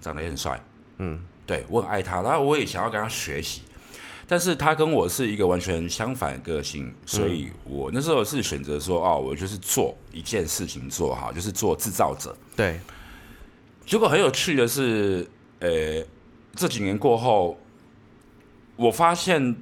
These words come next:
Speaker 1: 他做起来的部分并不能满足我心里要的。我发现其实原来我，我的欲望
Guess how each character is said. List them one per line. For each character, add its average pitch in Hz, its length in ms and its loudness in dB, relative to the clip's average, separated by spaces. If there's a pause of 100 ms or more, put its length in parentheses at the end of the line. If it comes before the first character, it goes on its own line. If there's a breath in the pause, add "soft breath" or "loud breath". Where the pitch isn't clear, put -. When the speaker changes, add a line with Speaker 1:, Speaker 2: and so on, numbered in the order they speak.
(140)
Speaker 1:
他 160 120 4
做 160 220 4
起 - 160 -4
来 80 160 0
的 82 100 -2
部 104 220 -4
分 85 280 0 (240)
并 104 160 2
不 117 120 0
能 87 120 0
满 76 200 -2
足 78 180 -6
我 76 100 -2
心 87 220 -6
里 73 140 -6
要 82 180 0
的。 73 100 -4
我 78 60 -2
发 123 160 -2
现 147 160 -4
其 90 160 -6
实 90 140 -4
原 87 160 0
来 92 80 -2
我， 80 280 0
我 80 80 -6
的 90 160 -2
欲 143 120 0
望 104 280 2